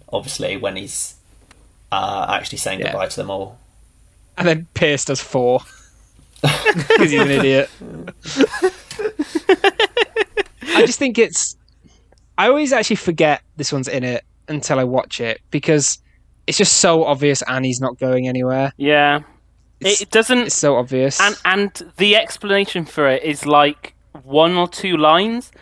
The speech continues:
Speaker 3: So initially it's like, "I, I spent all this,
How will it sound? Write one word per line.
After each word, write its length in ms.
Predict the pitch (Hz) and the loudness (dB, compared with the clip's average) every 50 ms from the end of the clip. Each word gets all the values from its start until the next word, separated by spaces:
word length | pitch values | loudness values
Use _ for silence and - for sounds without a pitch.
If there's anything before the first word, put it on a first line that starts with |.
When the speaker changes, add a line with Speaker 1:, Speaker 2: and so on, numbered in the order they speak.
| - - _ _ _ | -20 -20 _ _ _
Speaker 3:
So 200 | - - 180 170 | -4 0 2 2
initially 400 | 175 170 185 185 - - 170 156 | 2 2 2 0 0 -2 -2 -2
it's 160 | 147 139 - | -2 -2 -2
like, 440 | - 147 143 139 143 143 - - - _ _ _ _ _ _ _ _ _ _ _ _ | 2 4 4 4 4 2 -2 -10 -20 _ _ _ _ _ _ _ _ _ _ _ _
"I, 160 | 165 170 185 - - | 2 2 2 2 2
I 140 | 160 175 | 2 2
spent 440 | 170 - - - - 175 165 156 147 | 0 -2 -4 0 0 0 0 0 -2
all 120 | 156 151 147 | -4 -2 -2
this, 200 | 147 139 - | -2 -4 -6